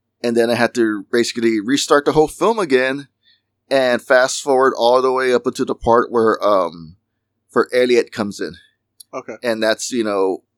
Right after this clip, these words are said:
Speaker 1: you know, I got to finish seeing the whole thing, but
Speaker 2: Yeah.
Speaker 1: yeah, um, I should get a Roku.
Speaker 2: I mean, it, I'm, it, it helped me. I'm, I, I didn't have any problems.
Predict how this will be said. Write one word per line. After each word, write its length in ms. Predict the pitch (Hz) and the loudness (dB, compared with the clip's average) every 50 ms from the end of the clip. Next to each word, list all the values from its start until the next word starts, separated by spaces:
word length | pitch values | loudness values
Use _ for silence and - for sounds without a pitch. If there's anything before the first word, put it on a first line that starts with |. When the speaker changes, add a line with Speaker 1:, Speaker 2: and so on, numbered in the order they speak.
| _ - | _ -2
Speaker 1:
you 120 | 120 113 | -2 -2
know, 60 | 101 | -2
I 40 | 98 | -2
got 160 | 101 107 98 | -2 -4 -4
to 60 | - 98 | -6 -6
finish 240 | - 110 107 95 | -8 -8 -6 -4
seeing 120 | - 123 110 | -4 -2 -2
the 40 | 101 | 0
whole 120 | 104 101 | -2 -2
thing, 260 | - - 117 107 104 104 | -4 -4 -8 -8 -8 -8
but 160 | 76 78 - - | -10 -10 -10 -8
Speaker 2:
Yeah. 240 | - 120 120 113 117 - _ _ _ _ _ _ _ | -2 0 0 0 -2 -4 _ _ _ _ _ _ _
Speaker 1:
yeah, 540 | - 120 107 104 104 107 110 107 - 85 73 - - | -6 -2 0 0 2 2 2 2 2 0 -2 -4 -4
um, 420 | 95 101 95 92 90 76 78 76 _ _ _ _ _ _ _ _ _ _ _ _ _ - - | -2 -2 -2 -2 -4 -8 -14 -20 _ _ _ _ _ _ _ _ _ _ _ _ _ -14 -12
I 40 | 101 | -10
should 180 | - - 175 | -10 -8 -4
get 120 | 165 160 127 | -4 -2 -2
a 60 | 120 | -2
Roku. 420 | 87 65 67 98 - _ - - 98 - _ _ _ _ _ _ - - _ _ _ _ _ _ - | -2 -2 -6 -8 -10 _ -16 -16 -16 -18 _ _ _ _ _ _ -20 -20 _ _ _ _ _ _ -10
Speaker 2:
I 60 | - | -6
mean, 180 | 190 226 233 208 | -6 -4 -2 0
it, 140 | 170 131 - - | 0 -2 -2 -6
I'm, 260 | 95 117 127 120 - _ _ | -10 -10 -10 -10 -12 _ _
it, 320 | - 107 113 - - 117 110 - | -16 -14 -10 -4 -4 -4 -4 -4
it 120 | 113 107 104 | -6 -6 -4
helped 380 | 104 117 131 160 170 131 - - | -2 0 0 0 -2 -4 -6 -6
me. 240 | 120 143 135 110 107 107 | -4 -4 -4 -8 -10 -12
I'm, 160 | 107 113 110 - | -14 -14 -10 -4
I, 220 | - 117 101 90 123 | -2 0 2 4 4
I 40 | |
didn't 140 | 143 165 147 117 | 4 4 4 0
have 120 | 113 110 | -2 -2
any 100 | 110 107 | -2 -4
problems. 460 | 104 - 104 107 113 117 113 113 - | -4 -4 -6 -6 -6 -8 -10 -12 -14